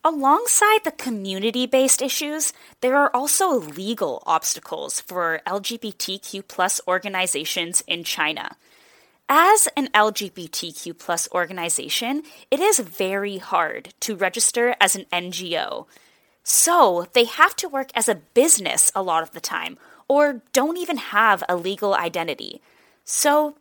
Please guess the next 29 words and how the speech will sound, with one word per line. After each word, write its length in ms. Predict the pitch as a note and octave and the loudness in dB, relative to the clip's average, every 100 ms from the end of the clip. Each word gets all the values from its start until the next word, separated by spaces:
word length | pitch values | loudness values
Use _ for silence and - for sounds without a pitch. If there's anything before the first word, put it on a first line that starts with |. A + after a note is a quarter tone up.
| - | -8
this 240 | E4+ G4 | 2 2
brings 400 | - C4+ B3 B3 - | 4 0 0 0 -2
another 480 | G#3+ G#3 G3+ F#3 B2 | 0 4 4 4 -4
problem, 560 | - - - - - _ _ _ _ - | -8 -8 -8 -14 -16 _ _ _ _ -2
the 80 | |
money. 460 | G#3 F#3+ D3+ - - _ _ _ _ - | 2 2 2 -2 -16 _ _ _ _ -2
Since 500 | - - A4+ - - | 4 4 4 2 0
twenty 320 | - A3+ C4+ | 2 0 4
sixteen, 720 | - B3 - - F#3+ G#3 C#4+ - - | 2 2 0 -4 -6 -8 -8 -12 -6
the 80 | A#3+ | -2
Chinese 640 | B3+ - C4+ D#4+ C#4 C4 - | -2 -2 -2 -2 -2 -2 0
government 580 | G#3 G3+ A3 C4+ - F#3+ | -2 -4 -2 -4 -6 -10
made 220 | G#3+ G#3+ | -4 -2
it 160 | A3 - | -2 0
illegal 720 | G3+ F3 E3 A3 F#3 - - _ - | 0 0 -6 -4 -2 -4 -6 _ -4
to 120 | A3+ | -4
get 260 | - A3+ - | 2 0 2
funding 460 | G3+ F#3+ A#3 C4+ | -4 -2 -4 -4
from 200 | C4 G#3+ - | -4 -8 -4
international 800 | G#3 - C4+ G3+ F#3 - A3 - | -4 -4 0 2 2 0 -4 -2
entities 600 | F3 A#3 - C4+ D#4 - - - | -4 -4 -8 -6 -2 -4 -6 -14
if 140 | G3 G#3+ | -10 -4
you 120 | B3 | -2
do 180 | A#3 A3+ | -2 -6
not 380 | E3+ F3+ E3 - | -2 2 2 0
have 200 | - E3+ | -2 -2
a 60 | |
legal 340 | D#3+ E3 D#3+ F#3+ | -2 -6 -2 -2
identity 640 | E3+ E3+ D#3+ E3 F#3+ G#3 | -2 -4 -6 -6 -6 -8